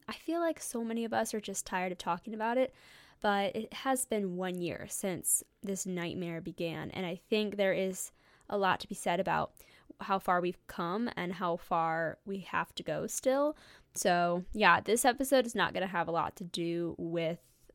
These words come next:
you know, being a zillennial or anything like that. I think it's very interesting, though, that, you know, we're living in this time that's gonna be in history books someday, and we will remember it pretty vividly,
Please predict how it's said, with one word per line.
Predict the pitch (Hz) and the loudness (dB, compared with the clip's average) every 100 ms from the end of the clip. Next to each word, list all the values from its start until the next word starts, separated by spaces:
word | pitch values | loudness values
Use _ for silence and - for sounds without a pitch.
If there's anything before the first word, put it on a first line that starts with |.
| _ _ - | _ _ -12
you | - 185 | -6 -4
know, | 165 | -4
being | 196 185 175 | -2 -2 -2
a | |
zillennial | 170 180 170 180 180 180 175 | -2 -2 -2 -2 -2 -2 -2
or | 175 | -4
anything | 175 175 180 | -4 -6 -6
like | 165 190 | -6 0
that. | 214 208 - - | 4 4 2 -8
I | |
think | - 208 | -8 -6
it's | 185 - - | -4 -4 -6
very | - 190 185 | -2 0 0
interesting, | 190 190 185 - 180 | -2 -4 -6 -6 -6
though, | 170 170 | -4 -2
that, | 170 - - - - - | -2 -4 -10 -16 -20 -8
you | 202 | -2
know, | 180 | 2
we're | 175 202 | 4 6
living | 208 196 190 | 6 6 4
in | 185 180 | 2 0
this | 175 180 - - - | 0 -2 -4 -10 -12
time | - 180 170 170 | -4 0 0 0
that's | 165 165 | -2 -2
gonna | - 185 | -2 -2
be | 175 170 | -2 -2
in | - | -4
history | - 233 - 226 | -4 -2 0 -2
books | 220 233 - | -2 -4 -4
someday, | 220 208 208 202 | -4 0 2 2
and | 180 | 0
we | 180 | -2
will | 180 175 | -2 0
remember | 175 170 170 165 | -2 -2 -4 -4
it | - | 0
pretty | - 220 214 | 6 6 6
vividly, | 175 165 165 170 | 0 0 -2 -4